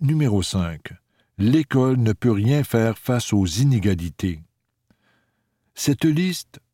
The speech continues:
n'est pas exhaustive et d'autres idées reçues persistent en éducation.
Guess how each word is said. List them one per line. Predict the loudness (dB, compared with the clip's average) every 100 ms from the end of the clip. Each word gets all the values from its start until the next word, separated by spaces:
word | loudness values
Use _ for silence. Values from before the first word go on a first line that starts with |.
| -4
n'est | 0 2
pas | 0 -2 0
exhaustive | -2 -2 -4 -4 -6 -2 0 0
et | -2
d'autres | 0 0 0 -2 -2 0
idées | 0 0
reçues | 2 -2 -2 -2 -4
persistent | -2 -2 -2 -4 -2 -4 -2
en | -4 -2
éducation. | 0 0 -2 -2 -2 -4 -10 -10